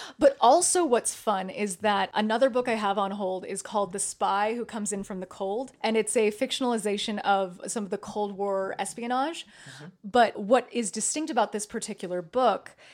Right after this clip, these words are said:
Speaker 1: is that it covers what happens after World War Two, after the Allies take over from Nazi Germany and reconstruct Berlin.
Speaker 2: Oh,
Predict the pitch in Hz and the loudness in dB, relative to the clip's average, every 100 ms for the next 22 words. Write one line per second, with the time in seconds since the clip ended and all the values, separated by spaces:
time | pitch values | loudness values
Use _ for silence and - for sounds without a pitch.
0 | - _ - 233 202 170 214 202 - 220 | -20 _ 0 2 2 2 2 2 2 0
1 | - - - 254 233 240 196 220 208 220 | 0 -6 0 2 4 2 2 0 0 -2
2 | 220 220 208 202 - 226 220 240 214 208 | 0 0 -2 -4 0 2 2 2 0 0
3 | 190 196 - 196 196 285 - - 214 240 | -2 -6 -6 -6 -6 -6 -6 0 2 2
4 | 254 214 196 208 214 233 240 - 214 208 | -2 2 2 4 4 2 -2 -4 -4 -2
5 | 190 185 214 254 262 - 214 196 185 190 | -4 -4 -6 -6 -10 -4 -2 -2 -6 -14
6 | - 214 208 233 202 190 196 185 196 208 | -10 -4 -4 -4 -8 -6 -8 -8 -8 -8
7 | 208 - 196 196 - 196 196 214 285 - | -8 -6 -8 -10 -8 -6 -4 -2 -4 -6